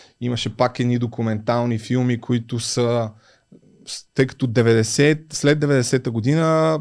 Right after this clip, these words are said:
започва един процес, мисля, че деветдесет и втора или деветдесет и трета, в които бивши надзиратели в затвора, за които има сведения, че са убивали хора,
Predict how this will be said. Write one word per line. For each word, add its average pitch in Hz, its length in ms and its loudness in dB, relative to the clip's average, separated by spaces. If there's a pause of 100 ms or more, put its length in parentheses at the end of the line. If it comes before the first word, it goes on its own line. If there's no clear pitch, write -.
(200)
започва 127 560 -2
един 120 240 -2
процес, 123 480 -2
мисля, 123 220 -2
че 117 160 -6
деветдесет 107 460 -2
и - 40 -18
втора 120 240 0
или 113 120 0
деветдесет 104 480 -2
и 107 60 -16
трета, 143 360 -2 (360)
в 117 220 -2
които 143 560 0 (260)
бивши 156 400 2
надзиратели 120 760 2
в 107 160 0
затвора, 120 420 0
за 117 120 -4
които 117 600 0
има 117 360 2
сведения, 117 640 0
че 110 200 -4
са 104 220 -2
убивали 104 540 4
хора, 90 420 -4